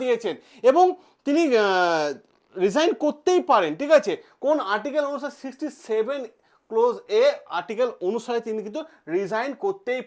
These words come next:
পারেন, ঠিক আছে? এবং রিজাইন করার জন্য তিনি রাষ্ট্রপতিকে কাছে তিনি জানিয়েছেন যে স্বেচ্ছায়, ঠিক আছে, স্বেচ্ছায় তিনি কিন্তু রিজাইন করেছেন। এবার দেখুন, আমি যদি সবার প্রথমে একবার যাই, এই আর্টিকেলটা নিয়ে আলোচনা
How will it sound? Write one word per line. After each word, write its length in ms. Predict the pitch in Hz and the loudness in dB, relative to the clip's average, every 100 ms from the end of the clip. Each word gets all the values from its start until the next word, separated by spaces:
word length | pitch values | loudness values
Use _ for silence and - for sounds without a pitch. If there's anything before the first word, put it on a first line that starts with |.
| - | -2
পারেন, 220 | 208 208 - _ | 0 0 -6 _
ঠিক 120 | 262 269 | -4 0
আছে? 140 | 285 240 - _ 254 | 0 -2 -4 _ 0
এবং 120 | 311 254 | 0 0
রিজাইন 300 | 247 262 320 311 | 0 -2 -6 -4
করার 220 | 254 262 240 | -2 -2 -2
জন্য 140 | 285 277 262 | -6 -6 -6
তিনি 140 | 262 302 254 | -4 0 0
রাষ্ট্রপতিকে 560 | 208 - 254 247 226 294 302 - - | -2 -6 -8 -8 0 0 0 -6 -4
কাছে 180 | 220 269 | -4 -4
তিনি 160 | 269 233 | -6 -6
জানিয়েছেন 400 | 185 220 240 254 285 | -4 -4 -4 -6 -6
যে 60 | 285 | -6
স্বেচ্ছায়, 800 | - - 285 - - - 262 151 - _ _ _ _ _ | -4 -2 -2 -4 -4 2 4 2 -6 _ _ _ _ _
ঠিক 120 | 277 | 0
আছে, 200 | 311 220 - | 2 0 2
স্বেচ্ছায় 580 | 254 285 - - 311 339 277 | 2 2 -2 2 2 4 0
তিনি 120 | 262 | -6
কিন্তু 140 | 233 254 | -6 -6
রিজাইন 440 | 214 175 185 277 339 _ _ 277 | -6 -4 -4 -4 -6 _ _ 2
করেছেন। 360 | 262 - 139 - _ _ 269 | 2 0 -8 -14 _ _ 4
এবার 200 | 349 311 | 6 4
দেখুন, 240 | 320 330 277 | 2 0 0
আমি 80 | 285 | -2
যদি 140 | 311 | -4
সবার 300 | 294 240 277 | -6 -4 -4
প্রথমে 420 | 277 233 220 269 269 | -2 -6 -6 -8 -4
একবার 220 | 254 233 | -4 -4
যাই, 300 | 247 240 233 - - 240 | -2 -2 -4 -8 -2 2
এই 60 | |
আর্টিকেলটা 640 | 254 220 226 262 294 277 285 | 2 2 -2 -6 -4 -2 -2
নিয়ে 200 | 262 240 | -2 -2
আলোচনা 300 | 214 214 220 | -2 -2 -6